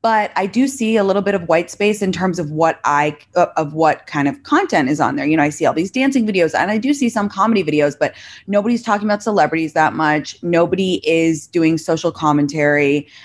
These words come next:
And I'm a millennial, and I feel like I just felt like there was more space to do millennial content. So I was like, "I, I have nothing to lose at this point. There's literally nothing in my day." So I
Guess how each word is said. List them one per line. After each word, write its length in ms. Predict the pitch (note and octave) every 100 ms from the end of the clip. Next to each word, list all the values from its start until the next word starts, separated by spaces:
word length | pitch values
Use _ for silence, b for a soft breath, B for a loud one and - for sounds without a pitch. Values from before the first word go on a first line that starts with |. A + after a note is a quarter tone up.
| -
And 140 | F3
I'm 180 | D#3+ G3+
a 80 | G3
millennial, 480 | F3+ D#3 E3+ D3 D3
and 140 | D3
I 80 | D3+
feel 240 | D#3+ D3+
like 200 | C#3 C#3 D#3+
I 100 | D3+
just 220 | D3+ -
felt 120 | C#3+
like 120 | D3
there 100 | D3
was 140 | C#3+ D#3
more 180 | D3+
space 400 | C#3+ - C3 C#3 -
to 60 |
do 200 | C#3 C#3
millennial 420 | C#3 C#3 C3 C3 C3
content. 560 | G3 G#3 - C3 C3
So 100 | E3+
I 100 | D3
was 120 | D3
like, 260 | D3 D3+ - -
"I, 140 | D#3
I 140 | D3
have 140 | E3+ F3
nothing 460 | E3 C#3+ C#3 C#3+
to 100 | C#3+
lose 280 | C#3 B2+ A#2+
at 100 | C#3
this 160 | D#3 D3+
point. 300 | E3+ E3 C#3+
There's 320 | C#3 C#3 -
literally 360 | - D3 D3+ C#3+
nothing 280 | C3+ C3 C#3+
in 80 |
my 140 | C#3 C3
day." 300 | C3+ C#3+ F3+
So 420 | - C#3 C#3+ - b b b b -
I 560 | D3 D3 C#3+ D3 D3